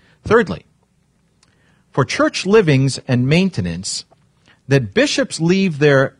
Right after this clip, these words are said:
commendums. Now, I've put in a, a little explanation of what a commendum is.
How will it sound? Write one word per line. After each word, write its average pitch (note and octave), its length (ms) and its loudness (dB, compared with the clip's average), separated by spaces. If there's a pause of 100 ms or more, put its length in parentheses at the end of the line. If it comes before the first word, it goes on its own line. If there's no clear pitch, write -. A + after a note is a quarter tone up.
(100)
commendums. C3 1080 -2
Now, A2 140 -4
I've G2+ 140 -6
put F#3+ 180 -2
in C#3+ 260 0 (120)
a, G#2 200 -6
a A2 120 -10
little A2+ 480 -2 (260)
explanation A#2 720 -4
of F#2+ 120 -8
what G#2 140 -2
a F#2 100 -8 (100)
commendum G#2+ 800 -2
is. F#2+ 400 -10